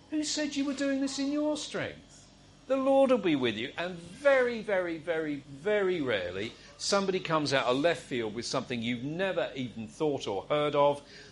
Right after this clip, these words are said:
That's what C B F staff are for. That's what your minister is for. Write it down, simply say,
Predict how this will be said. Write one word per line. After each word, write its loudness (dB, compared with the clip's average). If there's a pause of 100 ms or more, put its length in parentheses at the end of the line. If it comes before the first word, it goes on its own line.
(160)
That's 2
what 0
C -2
B -4
F -4
staff -6
are -14
for. -14 (640)
That's 2
what 0
your 2
minister -2
is -14
for. -14 (400)
Write 2
it -8
down, -2
simply -6
say, -4